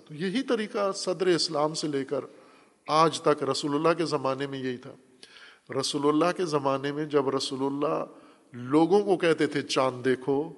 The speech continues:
لوگوں کو کہتے تھے چاند دیکھو، سم للرؤیت وافطر للرؤیا۔ اگر یہ موجودہ مولوی گری والا کام ہوتا تو رسول اللہ کہتے خبردار چاند نہیں دیکھنا، میں دیکھوں گا،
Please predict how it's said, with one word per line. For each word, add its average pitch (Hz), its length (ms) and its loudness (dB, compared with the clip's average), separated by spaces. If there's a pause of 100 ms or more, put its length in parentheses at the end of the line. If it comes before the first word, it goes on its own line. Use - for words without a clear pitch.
لوگوں 165 280 2
کو 190 120 -2
کہتے 185 260 0
تھے 196 120 -4
چاند 143 360 2
دیکھو، 117 360 -4
سم 180 440 -4
للرؤیت 151 720 2 (600)
وافطر 165 380 0
للرؤیا۔ 139 640 4 (500)
اگر 190 220 2
یہ 190 160 2
موجودہ 170 500 4
مولوی 165 440 2
گری 160 180 6
والا 196 220 4
کام 185 260 2
ہوتا 180 240 0
تو 160 200 -2
رسول 160 200 -2
اللہ 165 140 0
کہتے 170 220 -2
خبردار 156 580 2
چاند 151 400 -2
نہیں 165 120 -4
دیکھنا، 175 360 2
میں 151 240 2
دیکھوں 170 340 2
گا، 175 180 2